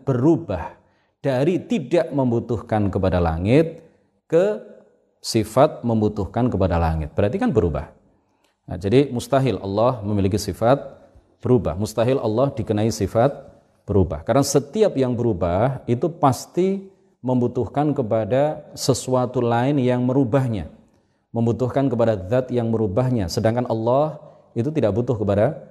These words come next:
siapa-siapa. Salah satu sifat Allah adalah qiyamuhu binafsihi. Allah tidak membutuhkan kepada segala sesuatu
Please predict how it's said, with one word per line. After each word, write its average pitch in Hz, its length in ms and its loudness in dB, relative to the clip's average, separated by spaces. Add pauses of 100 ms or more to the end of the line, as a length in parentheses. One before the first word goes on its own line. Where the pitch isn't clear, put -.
(120)
siapa-siapa. 120 880 -2 (420)
Salah 104 300 -2
satu 139 160 4
sifat 120 320 0
Allah 117 400 2
adalah 113 240 0
qiyamuhu 113 560 0
binafsihi. 92 880 0
Allah 101 260 4
tidak 117 400 0 (460)
membutuhkan 120 640 -2
kepada 107 320 2
segala 104 320 0
sesuatu 107 760 -2